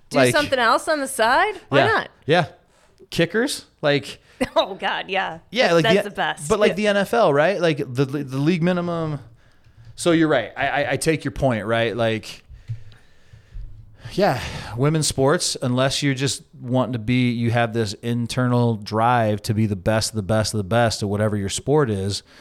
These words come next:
Speaker 2: not caring about monetary value, right? Not caring about monetary return, then yeah, go for it. Go
Speaker 1: Yeah.
Speaker 2: for the Olympics, right?
Speaker 1: Yeah,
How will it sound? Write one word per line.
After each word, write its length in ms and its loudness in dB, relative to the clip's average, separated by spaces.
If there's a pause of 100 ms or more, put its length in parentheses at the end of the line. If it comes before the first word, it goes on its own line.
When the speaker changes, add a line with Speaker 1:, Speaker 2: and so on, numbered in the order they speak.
(280)
Speaker 2:
not 300 0
caring 320 0
about 220 0
monetary 520 0
value, 640 -2 (140)
right? 260 0
Not 180 -4
caring 160 -2
about 180 -2
monetary 520 -2
return, 640 -2
then 260 -6 (340)
yeah, 260 -4 (100)
go 140 0
for 240 -6
it. 180 -20
Go 80 2
Speaker 1:
Yeah. 60 4
Speaker 2:
for 100 -2
the 100 2
Olympics, 400 -2
right? 260 0
Speaker 1:
Yeah, 160 -4